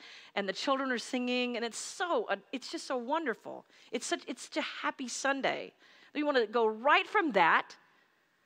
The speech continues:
to Easter, where it's so happy and we're celebrating the resurrection.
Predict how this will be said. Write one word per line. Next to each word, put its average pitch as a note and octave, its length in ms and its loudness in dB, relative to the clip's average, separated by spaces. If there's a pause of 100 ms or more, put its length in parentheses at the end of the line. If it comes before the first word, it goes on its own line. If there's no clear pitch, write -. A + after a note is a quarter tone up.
(280)
to F#4+ 260 10
Easter, F4 600 4 (880)
where G4 160 10
it's - 120 2
so G4+ 260 6
happy D#4+ 500 4
and A#3 80 0
we're A3 80 2
celebrating F4 600 4
the D4+ 100 2
resurrection. C4 800 0